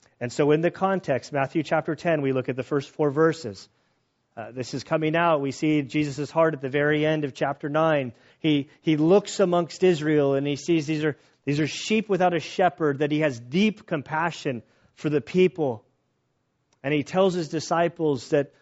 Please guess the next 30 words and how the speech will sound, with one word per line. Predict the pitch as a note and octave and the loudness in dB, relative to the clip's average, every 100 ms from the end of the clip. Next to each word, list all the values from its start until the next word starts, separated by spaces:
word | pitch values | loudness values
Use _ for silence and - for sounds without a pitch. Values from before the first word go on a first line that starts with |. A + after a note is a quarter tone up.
| _ - | _ -6
that, | C#3 | -4
that, | - C#3+ D3+ C3 C3+ | -4 -6 -6 -10 -8
that, | C3+ B2 | -6 -4
that | C3+ B2 | -2 -2
the | B2 | -4
harvest | - - G3+ G3 G3+ - | -4 0 2 2 0 -2
is | E3 B2+ | -8 -6
ready. | B2+ B2+ D3 D#3 C3+ G#2 _ _ _ _ _ _ _ | -6 -2 0 2 -2 -4 _ _ _ _ _ _ _
Um, | B2+ A2 A2 _ _ _ _ _ _ - _ | -12 -12 -14 _ _ _ _ _ _ -20 _
but | B2+ | -4
that | D#3 | -2
you're | D3+ D3 | -2 -2
to, | D3 | -6
to | C#3+ C3+ | -6 -8
beseech | B2+ A#2 - G3+ - | -8 -10 -4 -4 -4
the | - | -4
Lord, | D3 D3+ D3+ C3+ | 0 2 0 -2
to | |
pray, | B2 - F3 F3+ D#3+ | -8 -4 0 2 2
to | D#3 C#3+ | -2 -4
ask | D#3 F3+ - | -2 -2 -4
God | D3+ D#3+ E3 C#3+ | 0 2 4 2
that | C3+ | -2
he | D3 | -2
would | D3 | -4
raise | B2+ D3 E3 E3 | -2 0 0 0
up | E3 C3 | -4 -4
workers | C3 D3+ D3+ C3+ A#2 | -2 -2 -2 -8 -8
to | B2+ | -8
go | B2 C#3+ C#3 | -2 -2 -2